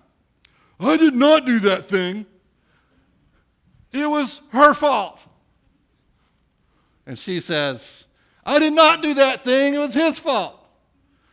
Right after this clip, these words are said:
And we blame shift, or we say, "That didn't really happen. I didn't really mean it." We said a lot of things we didn't mean.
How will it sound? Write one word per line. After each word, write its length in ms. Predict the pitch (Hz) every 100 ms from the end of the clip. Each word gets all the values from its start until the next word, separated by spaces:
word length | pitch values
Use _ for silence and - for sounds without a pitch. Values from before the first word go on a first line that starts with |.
| _ _ _
And 120 | 139
we 120 | 139
blame 420 | 135 147 160 185 185
shift, 500 | - 185 185 185 -
or 100 | 160
we 100 | 156
say, 160 | 175
"That 220 | 175 294 247
didn't 200 | 240 196
really 200 | 202 175
happen. 300 | 196 185 190
I 180 | 254 285
didn't 220 | 254 220
really 260 | 214 196
mean 260 | 175 170 175
it." 300 | 147 147 - _ _ _ _ _ _ 294 _ _ _ _ _ _ _ _ _ _ _ _ _ _ _ _ -
We 60 |
said 180 | 113 151
a 60 | 123
lot 240 | 117 147
of 80 | 202
things 240 | 220 226
we 60 | 220
didn't 260 | 220 233 226
mean. 380 | 214 214 220